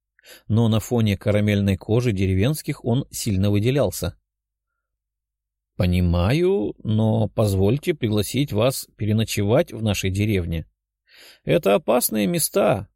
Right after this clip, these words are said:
и по ночам звери часто нападают на путников. Также мы приготовим мясо и подготовим вам его для дороги», заявил раненый стражник. «Я незнакомец, подозрительный путник.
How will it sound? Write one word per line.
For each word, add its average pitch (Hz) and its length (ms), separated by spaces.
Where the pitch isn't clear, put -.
и 127 100
по 139 120
ночам 180 360
звери 165 360
часто 156 380
нападают 151 580
на 113 120
путников. - 640
Также 143 400
мы 135 200
приготовим 107 640
мясо 101 420
и 160 100
подготовим 113 680
вам 123 220
его 113 320
для 113 160
дороги», 143 560
заявил 143 540
раненый 113 340
стражник. 92 600
«Я 127 560
незнакомец, 110 920
подозрительный 117 680
путник. - 480